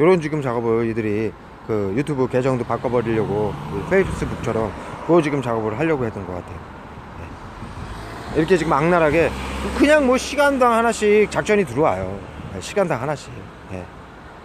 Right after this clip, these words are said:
이런 식입니다. 약 뿌리고 이거는 제가 이제 뭐 그거 컨트롤 안 하면 죽는 거예요. 예. 발 녹는 거 보셨잖아요. 예. 지금도 제가 식사를 하고 화장실에서 씻고 왔어요. 저 물티슈로.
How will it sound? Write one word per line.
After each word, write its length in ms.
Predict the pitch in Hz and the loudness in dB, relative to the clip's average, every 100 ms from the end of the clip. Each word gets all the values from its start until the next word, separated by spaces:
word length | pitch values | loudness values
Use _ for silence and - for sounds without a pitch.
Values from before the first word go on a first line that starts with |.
| - | -4
이런 160 | 147 170 | 0 0
식입니다. 340 | 135 123 92 87 - - - - 151 | -2 -6 -6 -10 -12 -14 -14 -4 0
약 220 | 139 - | 0 0
뿌리고 300 | 214 196 165 | 2 4 4
이거는 240 | 160 190 | 4 4
제가 180 | 147 160 | 2 0
이제 200 | 156 160 | 2 2
뭐 200 | 131 147 - - - | 4 2 0 -8 -8
그거 100 | 165 | -4
컨트롤 240 | 170 208 220 | -2 2 4
안 140 | 139 | 4
하면 140 | 151 165 | 2 0
죽는 240 | 113 165 | -2 0
거예요. 400 | 160 104 95 107 95 - - | 0 0 -2 -8 -12 -14 -6
예. 140 | 101 90 - - - | -6 -6 -12 -10 0
발 140 | 208 | 4
녹는 260 | 170 175 185 | 4 4 4
거 60 | |
보셨잖아요. 580 | 151 110 143 117 98 92 92 - - - - - | 2 0 -2 -2 -4 -6 -10 -14 -14 -14 -14 -10
예. 80 | 95 - - - - - - - - | -10 -10 -16 -18 -16 -16 -16 -16 0
지금도 280 | 220 247 | 4 6
제가 160 | 220 220 | 6 4
식사를 320 | - - 233 | 2 2 4
하고 260 | 214 196 208 | 6 6 6
화장실에서 600 | 214 226 202 190 180 185 | 6 4 4 2 4 2
씻고 260 | 202 233 | 0 2
왔어요. 380 | 233 160 131 123 | 4 4 2 2
저 120 | 113 | 2
물티슈로. 480 | 117 156 165 - 104 | 0 0 -2 -4 -6